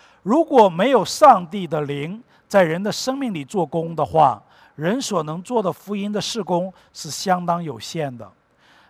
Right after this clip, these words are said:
第二节可以说是使徒保罗整个宣教工作的中心思想。他说，除了耶稣基督和他死在十字架上的事以外，什么都不提。我们可以这样说，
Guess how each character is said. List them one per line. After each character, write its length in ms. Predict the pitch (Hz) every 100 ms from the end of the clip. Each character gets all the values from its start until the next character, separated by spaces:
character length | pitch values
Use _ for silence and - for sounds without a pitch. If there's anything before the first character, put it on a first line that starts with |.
| _
第 140 | 214 233
二 200 | 190 165
节 360 | 151 139 156 _ _ _ -
可 100 | 185
以 100 | 156
说 200 | 196 180
是 180 | 190
使 180 | 180 -
徒 160 | 143 170
保 260 | 170 147 135
罗 360 | 131 147 175 - _ _ _ _
整 220 | - 185
个 140 | 185 220
宣 360 | - 277 262
教 220 | 240 220
工 260 | - 240 233
作 140 | 214
的 100 | 165
中 220 | 151 196 208
心 220 | 196 190
思 240 | - 190
想。 260 | - 156 - _ _ _ _ -
他 180 | 196
说， 300 | 190 208 202 - _ _ _ _ _ -
除 160 | - 285
了 100 | 254
耶 120 | 226
稣 200 | - 226
基 180 | 185 180
督 280 | 175 170 - _ _
和 180 | - 190
他 180 | 180 196
死 180 | - 143
在 180 | 165
十 140 | 147 147
字 100 | 160
架 200 | 208 175
上 240 | 165 160
的 80 | 147
事 280 | - 240 160
以 100 | 113
外， 320 | 147 170 113 _ _ _ _ _ _ _
什 220 | - 175
么 140 | 208 240
都 140 | 196
不 140 | 175
提。 360 | - - 127 139 _ _ _ _ _ -
我 140 | 190
们 160 | 277 285
可 140 | 226
以 60 | 185
这 140 | 202
样 140 | 180
说， 340 | 165 170 165